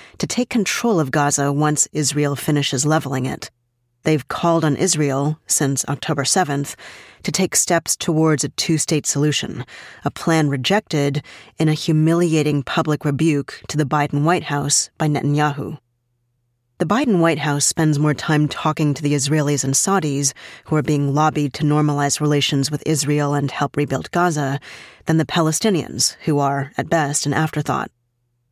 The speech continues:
It believes the key to ending Palestinian resistance is found in Riyadh, summed up in a top-secret document peddled by McGurk called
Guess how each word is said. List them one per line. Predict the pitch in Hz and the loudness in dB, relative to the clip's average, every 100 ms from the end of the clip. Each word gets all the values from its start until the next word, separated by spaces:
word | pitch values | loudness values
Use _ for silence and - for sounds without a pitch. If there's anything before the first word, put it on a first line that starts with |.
| _ | _
It | 180 170 | -6 0
believes | 165 160 160 151 - | 2 4 4 4 0
the | 156 | -4
key | - - 160 156 | -6 -2 2 2
to | - - | 0 0
ending | 156 151 143 131 | 2 2 0 -2
Palestinian | - 147 147 - 147 143 131 | 0 2 0 0 0 0 0
resistance | 135 214 202 160 143 139 - | 0 0 0 0 2 2 0
is | 147 - | -2 -2
found | 165 151 147 | 0 2 2
in | 139 | 0
Riyadh, | 139 156 151 - - - - - - | 0 0 0 -4 -10 -16 -18 -20 -8
summed | - - 165 156 | -2 2 4 4
up | 160 - | 2 2
in | 147 | -2
a | 143 | -2
top-secret | - 156 - - - - | -2 -2 0 -2 -2 -2
document | 175 180 - 147 143 127 | 0 0 0 0 0 -2
peddled | - 160 147 139 | -2 0 0 0
by | 143 | -2
McGurk | 139 139 - 165 151 - - - - - | -2 0 0 0 0 -8 -18 -20 -20 -10
called | - 160 147 147 147 | 0 2 2 0 -2